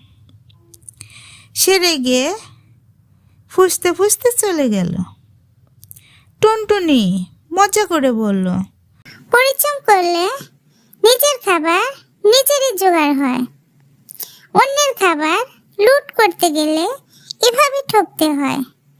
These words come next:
Speaker 1: এইভাবে টুনটুনি তার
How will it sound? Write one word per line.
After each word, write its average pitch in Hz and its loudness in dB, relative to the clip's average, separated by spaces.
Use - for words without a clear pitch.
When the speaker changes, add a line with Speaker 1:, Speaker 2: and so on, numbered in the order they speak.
Speaker 1:
এইভাবে 302 -2
টুনটুনি 381 0
তার 247 -2